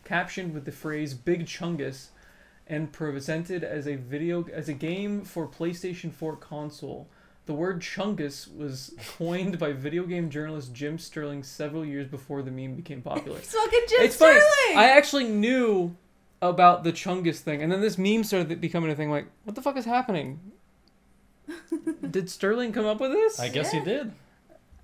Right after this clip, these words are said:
Speaker 1: Yeah.
Speaker 3: I haven't
Speaker 1: Mm.
Speaker 3: watched, uh, one of his videos in a long time.
Speaker 1: It's been a bit.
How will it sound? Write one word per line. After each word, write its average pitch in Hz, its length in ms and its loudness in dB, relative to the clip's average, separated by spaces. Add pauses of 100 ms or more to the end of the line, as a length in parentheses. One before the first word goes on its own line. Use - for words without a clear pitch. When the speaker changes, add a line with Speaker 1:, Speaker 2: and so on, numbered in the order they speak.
(160)
Speaker 1:
Yeah. 240 380 -4 (600)
Speaker 3:
I 151 120 0
haven't 190 260 -4
Speaker 1:
Mm. - 40 -6
Speaker 3:
watched, 131 360 -4
uh, 120 100 -4
one 123 160 -6
of 117 80 -10
his 110 160 -10
videos 113 360 -10
in 98 80 -12
a 98 60 -10
long 104 180 -12
time. 127 280 -14
Speaker 1:
It's 135 120 -14
been 151 180 -6
a 147 60 -6
bit. 143 340 -6